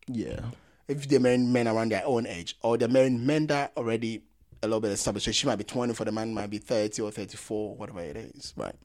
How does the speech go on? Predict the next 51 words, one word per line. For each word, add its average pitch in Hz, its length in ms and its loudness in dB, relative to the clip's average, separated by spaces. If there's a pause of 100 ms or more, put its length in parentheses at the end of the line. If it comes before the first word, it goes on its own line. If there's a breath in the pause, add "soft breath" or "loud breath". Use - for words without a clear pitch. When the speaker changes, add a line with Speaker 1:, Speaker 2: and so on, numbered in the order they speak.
(360 loud breath)
Speaker 2:
So 123 100 -6
men 120 200 2
who 127 120 2
are 110 120 4
already 104 260 0
been 101 240 -2
out 95 300 -2
there 87 300 -4 (200)
and 104 100 -6
those 95 120 -8
kind 73 160 -10
of - 60 -10
stuff. - 280 -6 (920 soft breath)
What 156 140 0
happens 180 600 -4
is 117 320 -8 (260)
a 127 40 -4
lot 170 120 6
of 151 60 4
people 143 180 2
coming 139 220 2
out 135 140 4
of 110 40 0
uni, 139 300 0
especially 120 340 -4
because 117 300 0 (400 loud breath)
we 127 300 2
live 110 180 2
in 104 80 0
a, 90 60 -2 (220)
a 110 40 -4
different 95 340 -10
type 101 300 -6
of 87 160 -14
world 92 220 -4
and 90 100 -6
those 87 100 -8
kind 87 140 -10
of, 62 100 -14
you're 117 160 0
not 139 360 4
Speaker 1:
Yeah. 110 120 -2
Speaker 2:
that 131 220 0
exposed. - 640 -4 (180)
Speaker 1:
Okay. 110 400 -4 (880 loud breath)
Speaker 2:
By 120 80 -2
the 120 60 2
time 196 160 6
you 147 80 2
hit 147 220 -2
thirties, 131 680 0